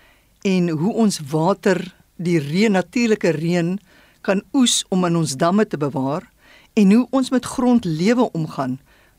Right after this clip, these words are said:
Die ou konsep van kompos maak, van besems gebruik om kompos te maak, van dekgewasse saai, want die grondwetenskaplikes wat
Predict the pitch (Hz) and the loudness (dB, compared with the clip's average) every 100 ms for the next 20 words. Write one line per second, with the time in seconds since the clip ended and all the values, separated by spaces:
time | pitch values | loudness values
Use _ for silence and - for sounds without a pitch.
0 | _ - 170 - - 196 185 170 165 156 | _ -10 -8 -6 0 0 0 -2 -4 -2
1 | 156 - 160 156 170 147 - 131 - 131 | -4 -4 -6 -4 -6 -6 -8 -8 -8 -8
2 | - - - 170 160 135 151 170 - 170 | -10 -14 -8 -4 -2 -4 -2 -2 -2 -4
3 | 156 - 147 139 - 147 135 151 143 139 | -6 -6 -6 -6 -8 -10 -8 -10 -8 -10
4 | - 170 160 165 - _ - _ - 185 | -10 -10 -8 -10 -14 _ -20 _ -4 -2
5 | 170 165 160 156 156 185 151 - 160 - | -2 -4 -6 -6 -6 -4 -4 -4 -6 -6
6 | 143 135 135 - 190 160 - 151 170 160 | -6 -6 -8 -8 -8 -8 -10 -8 -4 -2
7 | 160 - - 196 180 147 156 - 160 165 | -2 -4 -4 -2 -2 -4 -6 -4 -4 -4
8 | - 151 - - _ _ _ 175 175 | -6 -6 -6 -12 _ _ _ -4 -4